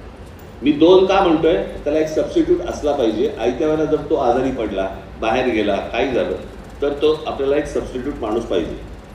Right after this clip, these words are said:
बरोबर? साधारणपणे पाचशे माणसं प्रत्येकाची असतील, ओळखीची पाचशे माणसं.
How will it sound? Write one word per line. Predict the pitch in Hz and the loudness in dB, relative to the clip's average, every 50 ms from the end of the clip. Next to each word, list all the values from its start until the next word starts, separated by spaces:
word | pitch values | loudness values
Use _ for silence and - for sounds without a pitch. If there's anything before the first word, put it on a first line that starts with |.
| - - - - - - - | -18 -18 -18 -18 -18 -8 -2
बरोबर? | 101 120 139 165 165 - - - - - - - - - - - - - - - - - - - - - - - - - - - - - - - - - - | 0 0 0 0 -2 -4 -8 -12 -16 -16 -18 -18 -18 -18 -18 -18 -18 -18 -18 -18 -16 -16 -14 -14 -14 -14 -16 -16 -16 -16 -16 -16 -16 -18 -18 -18 -14 -2 2
साधारणपणे | 156 160 190 190 180 180 180 185 | 4 4 4 4 4 2 2 2
पाचशे | - 170 156 151 - - 185 | 2 0 -2 -2 0 0 0
माणसं | 175 175 165 - 170 | 0 0 -2 -2 -2
प्रत्येकाची | - 165 160 160 208 202 202 185 202 196 | -2 0 2 2 2 2 2 2 2 2
असतील, | 175 - - 123 120 113 - - - - - - - - - - | 2 0 -2 -4 -6 -8 -10 -14 -16 -18 -18 -18 -18 -16 -8 -4
ओळखीची | 127 135 135 160 160 156 160 | -2 0 2 2 2 0 0
पाचशे | 151 131 123 - 156 | -2 -4 -2 -2 -2
माणसं. | 143 139 139 143 160 | -2 -2 -2 -4 -6